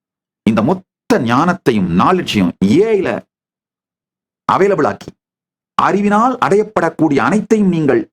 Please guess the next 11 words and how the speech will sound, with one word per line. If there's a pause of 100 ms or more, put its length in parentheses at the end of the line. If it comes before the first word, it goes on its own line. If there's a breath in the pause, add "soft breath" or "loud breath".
எங்கிட்ட
வராம (100)
ஏ
ஐ
மூலமாவே
அடைஞ்சுக்கலாங்கய்யா. (1000)
நாலேஜ்,
எக்ஸ்பர்டைஸ், (240)
இந்த
ரெண்டு
நாளையும்